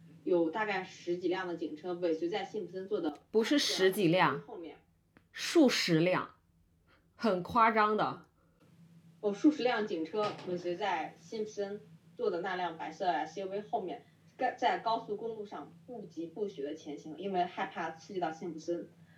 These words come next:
Speaker 1: 这些警车既不超车，也不撞车，更不阻拦。电视台甚至中断了A B A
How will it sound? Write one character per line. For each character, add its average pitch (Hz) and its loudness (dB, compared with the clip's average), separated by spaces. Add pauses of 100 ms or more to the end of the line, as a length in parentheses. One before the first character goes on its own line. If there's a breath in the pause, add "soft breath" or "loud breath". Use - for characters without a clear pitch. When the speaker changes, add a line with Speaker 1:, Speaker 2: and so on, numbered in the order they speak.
(140 loud breath)
Speaker 1:
这 214 -4
些 247 4
警 208 -2
车 214 0
既 - -2
不 - -10
超 247 0
车， 269 -2
也 160 -2
不 - -8
撞 240 2
车， - -8
更 208 -4
不 196 -4
阻 - -6
拦。 - -10 (420 loud breath)
电 254 2
视 - -6
台 214 0
甚 214 -4
至 185 0
中 214 2
断 208 0
了 175 -2
A 185 2
B 208 6
A - -2